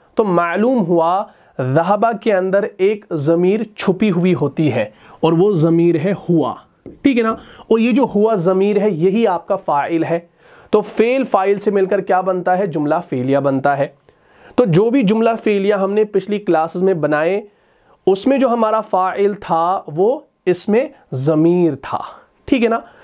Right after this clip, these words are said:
तो मैंने अभी आपसे कहा कि जुमला फेलिया में फ़ाइल इसमें ज़मीर भी हो सकता है और इसमें ज़ाहिर भी हो सकता है। ठीक है ना, तो हम यूं भी लिख सकते हैं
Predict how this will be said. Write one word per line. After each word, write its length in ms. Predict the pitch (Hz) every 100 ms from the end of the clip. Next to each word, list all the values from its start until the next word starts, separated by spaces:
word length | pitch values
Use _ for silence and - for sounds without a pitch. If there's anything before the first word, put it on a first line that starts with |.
| -
तो 60 | 185
मैंने 180 | 190 214
अभी 340 | - 170 175 240
आपसे 300 | 180 - 170
कहा 260 | 151 143
कि 140 | 185 202
जुमला 340 | 151 165 170
फेलिया 400 | 180 170 156 160
में 140 | 160 180
फ़ाइल 640 | 185 147 147 143 180 214 226 - - -
इसमें 280 | 165 196 180
ज़मीर 420 | 139 139 143 175
भी 120 | 180
हो 140 | 196 208
सकता 380 | 214 214 - 226
है 220 | 220 247 -
और 140 | 180 -
इसमें 280 | 151 185 202
ज़ाहिर 460 | 143 139 143 214 208
भी 120 | 190
हो 120 | 151
सकता 320 | 127 117 - 107
है। 220 | - - _ -
ठीक 140 | 269
है 60 | 247
ना, 120 | 262 - - -
तो 60 | 180
हम 140 | 190
यूं 200 | 185 220
भी 100 | 226
लिख 140 | 202 175
सकते 340 | - 160 147
हैं 300 | 131 147 214